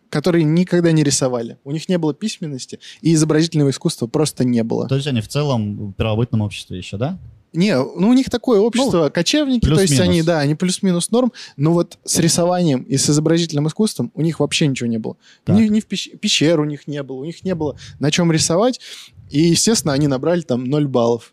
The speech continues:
Speaker 2: Мгм.
Speaker 1: Вот, ученые сели, подумали, и такие говорят, ну этот тест просто не объективен.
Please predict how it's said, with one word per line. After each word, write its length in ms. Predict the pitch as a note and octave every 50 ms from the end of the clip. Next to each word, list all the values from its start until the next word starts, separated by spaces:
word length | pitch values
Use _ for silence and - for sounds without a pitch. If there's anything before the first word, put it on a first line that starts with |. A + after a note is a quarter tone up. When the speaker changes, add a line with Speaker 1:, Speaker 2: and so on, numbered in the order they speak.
| _ -
Speaker 2:
Мгм. 260 | A#2+ A2 A2 B2 A2+
Speaker 1:
Вот, 240 | B2+ C#3+ C#3+ B2 -
ученые 340 | E3 - - G3+ F#3 E3 D#3+
сели, 260 | - - F#3+ F3+ E3
подумали, 500 | - - D3+ D#3+ G#3+ A#3 G3+ D3+ A#2 - -
и 100 | - B2+
такие 260 | - C#3+ - - C3+
говорят, 160 | B2 B2 A#2+
ну 80 | C#3 E3+
этот 200 | F3 D#3+ F3 -
тест 240 | - F#3 F3+ - -
просто 320 | - D3+ D3+ - - - B2
не 120 | B2 C3+
объективен. 680 | C3+ C3 C3 C3+ C#3+ - - - D3 C3+ A2+ A2+ G#2+ -